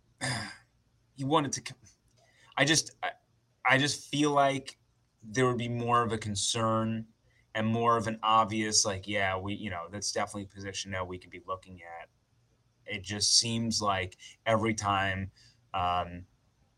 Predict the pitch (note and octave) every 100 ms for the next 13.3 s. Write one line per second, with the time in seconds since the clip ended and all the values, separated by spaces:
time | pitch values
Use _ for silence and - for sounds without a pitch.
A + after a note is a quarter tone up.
0 | _ A2 A2+ A2 G#2 G2+ G#2 G2+ G2+ G2
1 | - A2+ G#2+ G#2+ - - - - F3+ -
2 | - G#2 G2 G2 F#2 - - - F#2+ A2+
3 | A#2+ G#2 F#2 F#2 F#2 - F#2+ F2+ F2+ F#2+
4 | F#2 F#2+ - A2+ A2+ A2 G2 F#2 G#2 A#2
5 | - - D#3+ B2 - - _ - - _
6 | A2+ G#2+ G#2 A#2+ B2 A2+ A2 G#2 - -
7 | _ _ _ _ _ _ - B2 A#2+ A#2
8 | A2 G#2+ G#2 G2 - G2+ G2 F#2+ E2 C#2
9 | - - - - _ - F#2+ G#2+ A2+ -
10 | A#2 A2+ G2+ G#2 G#2 A2 G#2+ G#2 G#2+ G#2+
11 | G2 - G#2 G2+ G2+ G2 F#2 G2+ F#2 F2+
12 | F2+ F#2 A2+ B2 C3+ D3 C3+ D#3 D#3 -
13 | G#2+ G2+